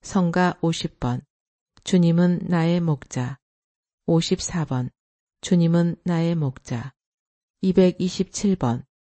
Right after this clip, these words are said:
나는 부활이요 생명이니라. 사백삼십육 번. 주 날개 밑. 사백육십이 번. 이 세상 지나가고.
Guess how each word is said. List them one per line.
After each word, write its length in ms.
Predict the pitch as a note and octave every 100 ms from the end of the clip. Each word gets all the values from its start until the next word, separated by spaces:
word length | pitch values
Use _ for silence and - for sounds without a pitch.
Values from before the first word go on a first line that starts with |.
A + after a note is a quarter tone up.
| _ _
나는 420 | E3+ E3 F3+ F3
부활이요 680 | - F#3+ F#3 F3+ D#3+ E3+ E3 -
생명이니라. 920 | - G3 G3 G3 E3+ C#3 B2+ B2 A#2+ _ _ _ _ _ _ _ -
사백삼십육 1080 | - F#3 F#3 F3+ G#3+ F#3 - F3+ E3+ D#3+ -
번. 240 | C3 B2+ - _ _ _ _ _
주 260 | - F#3 F3+
날개 480 | E3+ E3+ D#3+ E3+ E3
밑. 240 | D3 A#2 - _ _ _ _ _ _
사백육십이 960 | - F#3 F3+ F3 E3+ E3 F#3+ D#3+ C#3+
번. 240 | B2 A#2+ - _ _ _ _ _
이 160 | F3 F3
세상 560 | - F3 - F3+ F3+
지나가고. 760 | - F3+ F3 E3 C3+ - B2